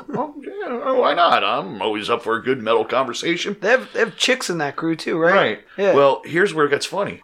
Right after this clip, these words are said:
Speaker 1: I had to go through, you had to be, like, three, uh, meetings you had to go to, and then somebody had to, like, swear you in. I'm like,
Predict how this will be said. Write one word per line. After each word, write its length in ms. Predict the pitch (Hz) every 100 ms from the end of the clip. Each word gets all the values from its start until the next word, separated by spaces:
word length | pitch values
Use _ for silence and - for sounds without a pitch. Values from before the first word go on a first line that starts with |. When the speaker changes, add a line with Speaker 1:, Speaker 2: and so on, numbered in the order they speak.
| -
Speaker 1:
I 120 | 165
had 200 | 190 185
to 60 | 165
go 260 | 165 165
through, 560 | 165 147 151 147 139 127 - -
you 80 | 143
had 120 | 165
to 40 |
be, 160 | 156 156
like, 380 | 131 120 - - - -
three, 720 | 117 123 131 143 147 135 135
uh, 200 | 123 110
meetings 500 | 104 113 123 131 120
you 60 | 123
had 240 | 131 127
to 80 | 127
go 320 | 123 123 123
to, 760 | 123 - 131 123 123 123 123 117
and 100 | 107
then 400 | 104 101 98 98
somebody 300 | - 113 117
had 160 | 117
to, 80 | 107
like, 160 | 101 101
swear 480 | - 110 117 123 123
you 260 | 120 113
in. 480 | 113 117 117 117 113
I'm 120 | 135
like, 200 | 170 151